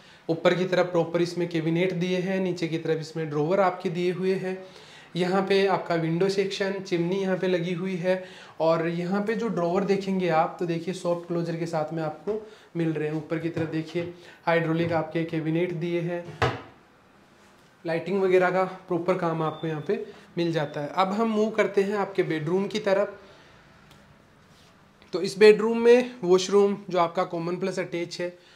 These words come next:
वो आपका है। And यहाँ सामने की तरफ wooden wardrobe है, ये देखिए पूरी wooden में तैयार की हुई है,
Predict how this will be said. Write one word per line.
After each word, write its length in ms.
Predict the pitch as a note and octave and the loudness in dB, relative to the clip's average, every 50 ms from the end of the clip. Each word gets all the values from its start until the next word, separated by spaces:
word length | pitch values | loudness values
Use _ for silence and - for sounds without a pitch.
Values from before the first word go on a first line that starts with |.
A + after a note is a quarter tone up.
| - _ _ | -20 _ _
वो 120 | D#3 E3+ F#3+ | 0 2 4
आपका 340 | G3 G3 F#3+ - - G#3+ G#3 | 4 4 2 0 -2 -2 -2
है। 500 | F#3+ F#3+ G3+ A3 A3 G#3 G3 F3+ F3+ F3 | 0 -2 -4 -4 -2 -2 -2 -4 -2 -2
And 120 | F3 E3+ D#3+ - - - - _ _ - | -4 -4 -4 -8 -14 -20 -20 _ _ -6
यहाँ 240 | E3+ E3 F3 F3 F3+ | -4 -2 -2 -2 -4
सामने 400 | F3 - E3+ D#3 D#3 D#3 D#3+ E3 | -4 -4 -4 -2 -2 -2 -2 -2
की 80 | D#3+ E3+ | -4 -4
तरफ 360 | E3 E3+ D#3 D#3+ D#3+ D#3 - - _ _ - | -4 -2 -2 -2 -4 -6 -8 -16 _ _ -6
wooden 280 | D3+ D#3 D3+ D#3 D#3 D#3 | -4 -4 -2 -2 -2 -2
wardrobe 520 | D#3 D3 C#3+ D3 C#3+ C#3 D#3+ F3+ F#3 F3 | 0 0 -2 -2 -2 0 2 2 2 2
है, 300 | E3+ F#3+ F#3+ F#3+ G3 G3 - - _ - - - - - - - - - _ _ _ _ - - _ _ _ _ | 2 0 -2 -2 -2 -6 -14 -20 _ -20 -20 -20 -20 -20 -20 -20 -20 -20 _ _ _ _ -20 -20 _ _ _ _
ये 80 | D#3+ D#3+ | -6 -4
देखिए 380 | D3+ D#3 D3+ D#3 - F#3+ F#3+ G3 F#3+ - - _ _ _ _ _ _ _ _ _ _ - | -4 -4 -6 -6 -4 -4 -4 -4 -6 -12 -20 _ _ _ _ _ _ _ _ _ _ -6
पूरी 180 | - A3 A3 A3 | -4 -2 0 2
wooden 260 | G#3+ G3 E3+ F#3 F#3 | 2 2 2 2 2
में 140 | F#3 F#3+ F3+ | 2 0 0
तैयार 280 | F#3 F3+ F3 F3 F3+ E3+ | 2 4 4 4 4 2
की 180 | F3 - F3+ | -2 -4 -4
हुई 260 | F3 E3+ F#3 F#3+ F#3+ | -2 0 0 0 2
है, 340 | F3 F3+ F#3 F#3 F#3+ G3 - | 2 0 0 -2 -2 -4 -8